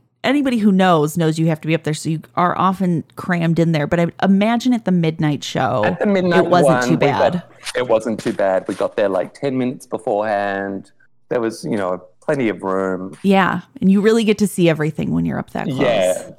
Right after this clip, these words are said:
Speaker 2: And those performers are fantastic.
Speaker 1: They are.
Speaker 2: The three leads are incredible.
Speaker 1: Yeah.
Speaker 2: So that, that was a good way to end the night.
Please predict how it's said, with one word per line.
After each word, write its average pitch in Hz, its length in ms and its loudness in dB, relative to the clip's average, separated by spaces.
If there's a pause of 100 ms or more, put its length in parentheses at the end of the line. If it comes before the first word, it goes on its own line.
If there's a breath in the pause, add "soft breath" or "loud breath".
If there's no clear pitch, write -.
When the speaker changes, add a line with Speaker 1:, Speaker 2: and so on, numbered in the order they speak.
(120)
Speaker 2:
And 139 160 -2 (120)
those 220 220 0
performers 175 520 -2
are 147 100 -2
fantastic. - 840 -8
Speaker 1:
They 185 160 0
are. 160 460 -4
Speaker 2:
The - 80 -4
three 185 320 -2
leads 170 640 -2
are 120 420 0
incredible. 110 680 -6
Speaker 1:
Yeah. 156 260 -2
Speaker 2:
So 92 440 0 (500)
that, - 180 -2
that 120 120 0
was 113 140 -4
a 110 40 -6
good 107 160 -4
way 95 160 2
to 92 140 -10
end 90 180 -10
the 85 60 -10
night. 80 260 -14